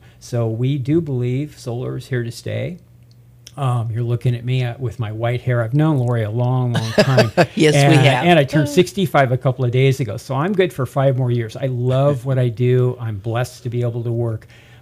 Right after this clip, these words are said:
Speaker 1: But for me, it's five more years. I really think there's a lot longer than that in the industry. There's a
Speaker 2: Oh,
Speaker 1: lot of people
Speaker 2: absolutely.
Speaker 1: that weren't that,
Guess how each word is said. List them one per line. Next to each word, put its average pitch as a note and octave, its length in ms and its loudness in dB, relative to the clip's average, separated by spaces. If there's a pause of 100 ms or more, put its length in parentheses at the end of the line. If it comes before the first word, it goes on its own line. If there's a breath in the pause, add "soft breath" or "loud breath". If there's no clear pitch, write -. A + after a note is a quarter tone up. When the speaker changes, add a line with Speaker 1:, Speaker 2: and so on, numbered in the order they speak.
Speaker 1:
But C3 200 -4
for C3 100 -2
me, C3+ 460 0
it's C3+ 160 -10
five C3 260 -4
more A2+ 140 -6
years. A2+ 340 -8
I C3+ 100 -8
really E3 280 -6
think C3+ 240 -8
there's B2 160 -8
a G2+ 60 -10
lot A2+ 320 -12
longer A2 320 -12
than G2+ 180 -14
that A2 260 -12
in G2 120 -14
the E2+ 160 -16
industry. - 520 -16
There's B2+ 160 -2
a - 60 -6
Speaker 2:
Oh, D#3+ 80 -4
Speaker 1:
lot B2+ 260 0
of C3 80 -2
people A#2+ 340 -4
Speaker 2:
absolutely. G#2+ 160 -6
Speaker 1:
that - 120 -12
weren't C3+ 320 -10
that, - 200 -12